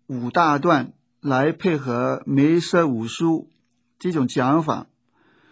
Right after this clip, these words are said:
虽然有它吸引的地方，但是还是一种假说，因为本身有它说明上的困难。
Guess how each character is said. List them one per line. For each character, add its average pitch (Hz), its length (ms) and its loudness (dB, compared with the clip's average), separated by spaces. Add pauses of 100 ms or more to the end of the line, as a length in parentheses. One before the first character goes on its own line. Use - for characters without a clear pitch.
(440)
虽 - 200 0
然 143 460 4
有 120 160 -2
它 151 240 2
吸 156 340 -4
引 113 120 0
的 123 100 -2
地 131 180 -4
方， 131 360 -4 (1040)
但 170 180 2
是 151 400 -2 (300)
还 147 280 -2
是 165 280 0
一 175 100 -4
种 160 180 0
假 120 280 -6
说， 147 420 -6 (1000)
因 196 160 2
为 190 80 4
本 123 340 -2
身 151 420 0 (280)
有 120 220 -4
它 165 180 0
说 170 280 0
明 143 180 2
上 143 220 0
的 120 160 -6
困 135 320 -2
难。 110 340 -6